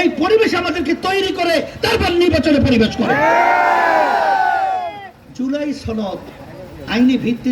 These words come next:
যদি না হয়, বিএনপি বলছে ক্ষমতায় যাওয়ার পরে যারা সরকার গঠন করবে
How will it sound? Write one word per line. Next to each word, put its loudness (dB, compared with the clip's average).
যদি 0
না -8
হয়, -12
বিএনপি 2
বলছে -4
ক্ষমতায় 0
যাওয়ার -2
পরে -2
যারা -4
সরকার -8
গঠন -2
করবে -2